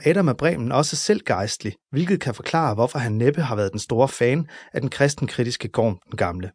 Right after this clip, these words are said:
Dette afspejler sig i resten af hans beskrivelser af Gorm.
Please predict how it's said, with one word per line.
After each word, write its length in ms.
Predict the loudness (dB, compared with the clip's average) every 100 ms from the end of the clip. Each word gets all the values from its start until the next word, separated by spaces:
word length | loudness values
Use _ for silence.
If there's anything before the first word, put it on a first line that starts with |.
| _ _ _ _ _ 4
Dette 220 | 6 6
afspejler 580 | 4 2 2 0 0 -2
sig 240 | 0 0
i 20 | 2
resten 380 | 2 0 0
af 60 | -2
hans 160 | -2 -4
beskrivelser 540 | -6 0 0 2 -2
af 100 | -2
Gorm. 340 | 0 0 -2